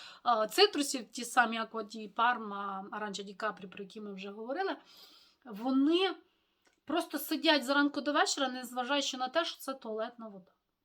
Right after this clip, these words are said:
Аромат просто сидить як прибитий. Чому не злітають ці цитруси, я не знаю. Тут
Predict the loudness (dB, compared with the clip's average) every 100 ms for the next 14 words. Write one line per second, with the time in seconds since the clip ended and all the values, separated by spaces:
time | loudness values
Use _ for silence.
0 | _ _ _ _ _ _ _ -14 -8 0
1 | 0 0 -10 -10 -14 -14 -16 -18 -12 -12
2 | -12 -18 -20 _ _ _ -20 -20 -20 _
3 | _ _ _ _ _ _ _ _ _ _
4 | _ _ _ -6 2 2 2 0 -2 0
5 | 2 2 0 -6 -8 -8 -8 -4 0 0
6 | 2 2 4 2 0 -4 -4 -10